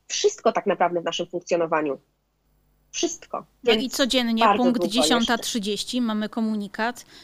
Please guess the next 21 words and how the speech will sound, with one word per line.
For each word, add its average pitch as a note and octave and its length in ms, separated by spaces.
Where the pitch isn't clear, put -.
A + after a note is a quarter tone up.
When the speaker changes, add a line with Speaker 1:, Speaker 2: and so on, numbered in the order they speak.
Speaker 2:
tyle A3+ 380
tysięcy G#3 460
zachorowań, A#3+ 760
tyle G#3+ 300
zmarłych. G#3 640
Po - 80
prostu A#3+ 320
żyjemy A#3 360
w, A3 280
w G#3+ 60
rytmie, B3 520
ym, A3 260
komunikatów A#3+ 680
z - 60
frontu, G#3 480
że G3 120
się G3 100
tak G3 200
wyrażę. G3 420
Speaker 1:
Mhm. A3 360
Tak, - 240